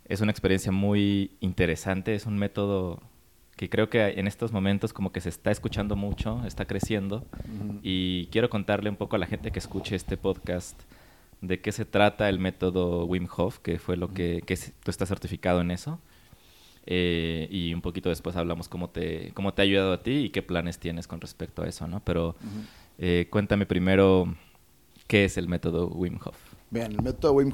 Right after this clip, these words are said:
Speaker 2: Hof, eh, pues Wim Hof es el nombre de la persona que lo,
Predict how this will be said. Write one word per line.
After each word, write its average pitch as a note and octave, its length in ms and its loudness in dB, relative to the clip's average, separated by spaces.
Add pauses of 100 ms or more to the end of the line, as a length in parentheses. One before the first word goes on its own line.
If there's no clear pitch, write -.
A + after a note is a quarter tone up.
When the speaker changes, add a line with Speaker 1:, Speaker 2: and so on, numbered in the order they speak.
Speaker 2:
Hof, D3 320 6 (140)
eh, A#2 520 4
pues A#2 140 -2
Wim D#3+ 260 12
Hof E3+ 280 12
es C3+ 100 8
el C3+ 120 10
nombre C3+ 340 10
de A#2 120 12
la G2+ 160 0
persona A2 460 0
que G#2+ 140 0
lo, F#2 200 -2